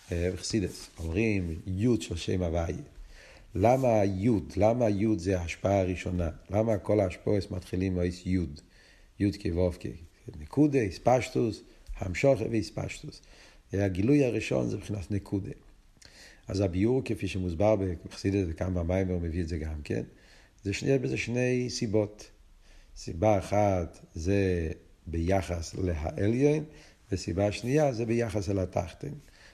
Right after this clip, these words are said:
זאת אומרת, אה, הסיבה למה, אה, יה-,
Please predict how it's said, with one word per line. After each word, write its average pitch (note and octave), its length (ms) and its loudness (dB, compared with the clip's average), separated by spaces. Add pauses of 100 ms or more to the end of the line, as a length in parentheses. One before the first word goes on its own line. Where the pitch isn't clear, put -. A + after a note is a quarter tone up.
זאת F2+ 220 -2
אומרת, E2+ 560 -2 (760)
אה, F#2+ 200 0
הסיבה G#2 480 0
למה, A2 520 0 (880)
אה, F#2 220 0
יה-, F#2+ 220 -2